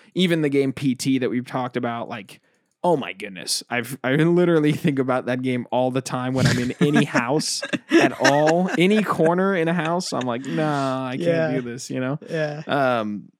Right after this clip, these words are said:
Speaker 1: but yeah,
Speaker 2: Uh,
Speaker 1: I th-
Speaker 2: I think the one that has forever stuck with me, um, is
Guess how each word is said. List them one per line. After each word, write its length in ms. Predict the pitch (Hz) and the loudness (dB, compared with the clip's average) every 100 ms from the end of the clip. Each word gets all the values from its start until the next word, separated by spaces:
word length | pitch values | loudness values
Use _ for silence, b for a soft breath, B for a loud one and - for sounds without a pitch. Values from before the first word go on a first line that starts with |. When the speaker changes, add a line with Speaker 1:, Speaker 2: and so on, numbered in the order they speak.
| _ 160 | _ -4
Speaker 1:
but 460 | 147 139 127 113 _ _ _ _ _ _ _ _ _ | 0 0 0 -4 _ _ _ _ _ _ _ _ _
yeah, 200 | 220 180 | 4 6
Speaker 2:
Uh, 40 | |
Speaker 1:
I 100 | 165 | 6
th- 40 | 165 | 6
Speaker 2:
I 160 | 185 | 4
think 240 | 220 240 208 | 4 2 4
the 100 | 185 | 4
one 200 | 208 240 | 6 6
that 260 | 220 180 - | 6 4 0
has 380 | 185 175 160 - - - | 2 2 2 -2 -6 -6
forever 460 | - 170 165 165 | 2 4 4 2
stuck 400 | 160 - 160 151 | 0 0 0 0
with 180 | 156 147 | -2 -2
me, 460 | 151 151 147 143 147 - | -2 -4 -2 -4 -6 -8
um, 560 | 143 139 135 131 131 127 - | -6 -4 -4 -6 -8 -12 -8
is 540 | 143 135 127 127 - | -4 -2 -2 -4 -8